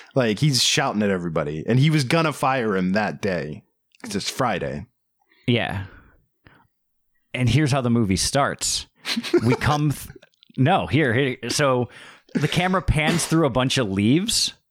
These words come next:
Speaker 2: and
Speaker 1: Mm-hmm.
Speaker 2: everything, but as, like, it kinda spins and rotates, you see it's just the produce section. It's not a jungle.
Speaker 1: Ooh. Oh, that's good. And The Rock's kinda cold, so he's wearing that vest that he always wears
Speaker 2: Yeah,
Speaker 1: in these
Speaker 2: 'cause he's
Speaker 1: movies.
Speaker 2: got, like,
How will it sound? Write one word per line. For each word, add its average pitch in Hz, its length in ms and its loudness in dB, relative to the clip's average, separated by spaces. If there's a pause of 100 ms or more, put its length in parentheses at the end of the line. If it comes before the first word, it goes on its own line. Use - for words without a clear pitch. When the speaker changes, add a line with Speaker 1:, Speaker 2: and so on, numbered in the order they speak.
(200)
Speaker 2:
and - 140 0
Speaker 1:
Mm-hmm. 175 100 4
Speaker 2:
everything, 220 500 0 (400)
but 143 140 2
as, 117 260 0
like, 131 180 0
it 123 80 -2
kinda 139 260 -2
spins 131 520 0
and 107 160 0
rotates, 120 420 2
you 120 80 4
see 139 140 2
it's - 160 -2
just - 300 0
the 117 100 2
produce 92 420 0
section. - 440 -6 (240)
It's - 160 -4
not 120 220 2
a 104 40 -4
jungle. 85 540 -4 (340)
Speaker 1:
Ooh. 123 600 2 (200)
Oh, 143 80 2
that's 135 180 0
good. 160 220 0 (180)
And 180 140 4
The 185 40 4
Rock's 185 220 0
kinda 185 160 2
cold, 165 240 2
so 156 80 2
he's 127 140 2
wearing 135 220 2
that 107 160 0
vest 107 560 -2
that 123 100 2
he 113 80 4
always 123 200 4
wears 160 180 4
Speaker 2:
Yeah, - 80 2
Speaker 1:
in 147 40 4
these 139 120 4
Speaker 2:
'cause - 20 4
he's 156 180 2
Speaker 1:
movies. - 0 -
Speaker 2:
got, 160 240 -4
like, 165 200 2